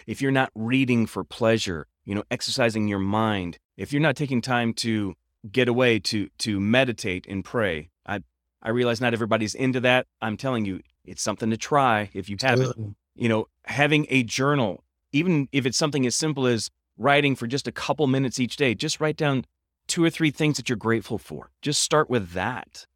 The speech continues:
Speaker 2: Yeah.
Speaker 1: Uh, that kind of thing. Again, it takes it, your thinking off of you.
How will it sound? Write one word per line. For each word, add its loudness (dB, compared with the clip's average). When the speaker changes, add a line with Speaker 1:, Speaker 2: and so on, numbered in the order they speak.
Speaker 2:
Yeah. 2
Speaker 1:
Uh, -2
that 2
kind 0
of -4
thing. -2
Again, 0
it -8
takes -2
it, 0
your -2
thinking 0
off 2
of -2
you. -2